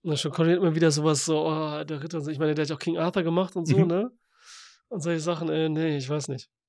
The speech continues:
Speaker 1: Das passt schon so alles. Das, das war schon geil, ja. Und dann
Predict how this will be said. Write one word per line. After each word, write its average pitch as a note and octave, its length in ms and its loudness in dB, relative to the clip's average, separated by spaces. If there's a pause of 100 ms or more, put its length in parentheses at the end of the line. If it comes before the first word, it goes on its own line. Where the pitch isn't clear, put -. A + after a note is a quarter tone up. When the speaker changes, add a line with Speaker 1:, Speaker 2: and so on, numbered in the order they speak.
(680)
Speaker 1:
Das - 120 -6
passt G3 220 0
schon C#3 120 2
so A#2+ 160 0
alles. B2 420 -4 (640)
Das, D3 160 -10
das D#3 180 -6
war D3+ 60 -8
schon D3+ 200 -6
geil, C3+ 320 -6 (220)
ja. D#3+ 160 -6 (800)
Und D3+ 220 0
dann F#3+ 400 0